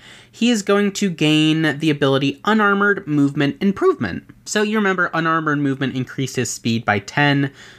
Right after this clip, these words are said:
Well, it's more now because it increases as you level up. So right now it's increased it by fifteen.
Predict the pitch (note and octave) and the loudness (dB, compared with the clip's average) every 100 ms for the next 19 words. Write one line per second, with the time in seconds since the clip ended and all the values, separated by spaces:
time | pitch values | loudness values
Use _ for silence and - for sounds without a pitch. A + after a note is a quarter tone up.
0 | - _ - G#3 F#3 F3+ D#3 D3 D3 C3 | -20 _ -2 0 0 -2 0 2 2 4
1 | A#2 B2+ C3 B2+ B2 A2+ - A2+ - A#2 | 2 2 0 0 -2 -4 -2 -4 -2 -2
2 | A2+ A2+ A2 G#2+ G2+ G#2 D3 - - C#3+ | -2 -2 0 0 0 2 0 -2 -2 2
3 | C#3+ C#3 C#3+ C3+ C3+ - C3 - B2 G#2+ | 2 2 0 0 -4 -2 -2 -2 -2 -4
4 | - - A2 - - B2+ G#2+ E3 | -4 -8 -8 -10 -8 -4 -2 -2